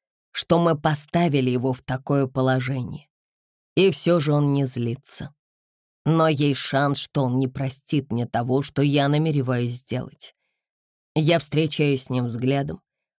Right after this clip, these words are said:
но отказываюсь выдавать свои планы. Отказываюсь быть тем, кто сломает его после всего, чем он пожертвовал ради нас.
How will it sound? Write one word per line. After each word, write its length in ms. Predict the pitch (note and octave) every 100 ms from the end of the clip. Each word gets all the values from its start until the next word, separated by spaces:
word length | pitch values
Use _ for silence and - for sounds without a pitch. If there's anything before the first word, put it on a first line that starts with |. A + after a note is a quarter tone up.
| -
но 200 | F#3 F#3
отказываюсь 760 | D#3 - E3 D3 C#3+ C#3 C#3
выдавать 420 | B2+ C3+ B2+ B2+ -
свои 280 | - A#2+
планы. 480 | A2+ - A#2 C3 - _ _ _ _
Отказываюсь 800 | D#3+ E3+ - E3 E3 D3+ D3+ D3+
быть 300 | A#2+ D3 D3
тем, 320 | - D#3 D#3 D3
кто 240 | - D#3+
сломает 580 | D3 C#3 C#3+ D3 C#3 C3
его 180 | C3 C3
после 460 | - C3+ C3 C3+
всего, 400 | C3 - B2+ C#3
чем 240 | C#3+ C#3 D3
он 160 | C#3+
пожертвовал 880 | - C3+ C3 C#3 C3+ C3 C3 B2+ B2+
ради 320 | B2+ B2 B2
нас. 480 | A#2+ A#2+ - -